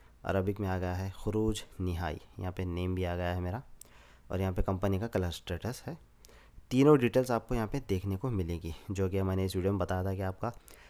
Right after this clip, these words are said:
फाइनल एग्जिट वीज़ा भी आपको यहीं शो होगा, खुरूज निहाई।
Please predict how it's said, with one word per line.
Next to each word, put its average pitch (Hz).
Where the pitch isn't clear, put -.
फाइनल 120
एग्जिट 104
वीज़ा 101
भी 101
आपको 135
यहीं 95
शो 107
होगा, 87
खुरूज 98
निहाई। 85